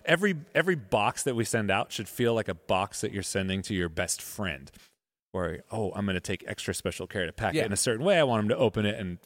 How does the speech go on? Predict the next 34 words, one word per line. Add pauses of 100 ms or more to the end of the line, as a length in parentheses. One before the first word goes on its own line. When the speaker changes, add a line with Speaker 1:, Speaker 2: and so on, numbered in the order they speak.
Speaker 1:
feel
Speaker 2:
Feels
Speaker 1:
really
special."
Speaker 2:
intentional.
Speaker 1:
Feels
intentional.
Speaker 2:
Right. (480)
Speaker 1:
So,
one,
we're
not
doing
that.
And (140)
two, (680)
we're
not
making
good
on
the
promise
that
we
said
we're
making
good
on.
So
that
just
creates